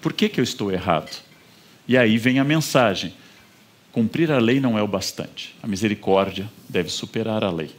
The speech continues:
O irmão invejoso é a chave da parábola, porque é a crítica que o irmão invejoso encarna daquelas pessoas que dizem, como todas as pessoas puras e virtuosas,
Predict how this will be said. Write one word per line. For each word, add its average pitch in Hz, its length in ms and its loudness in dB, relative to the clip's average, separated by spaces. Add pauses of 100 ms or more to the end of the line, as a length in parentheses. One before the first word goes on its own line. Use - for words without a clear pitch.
(640)
O 120 100 4
irmão 139 460 4
invejoso 131 680 2
é 113 60 4
a 104 60 2
chave 135 360 0
da 113 120 4
parábola, 110 680 2 (180)
porque - 280 0
é - 20 6
a 147 40 4
crítica 226 600 2
que - 100 -4
o 147 40 4
irmão 160 240 2
invejoso 147 500 2
encarna 139 420 2
daquelas 120 440 2
pessoas 139 520 0 (360)
que 170 100 2
dizem, 196 460 4
como 160 240 2
todas 202 500 4
as 147 140 2
pessoas 143 560 0
puras 160 420 0
e 113 40 -2
virtuosas, 117 680 0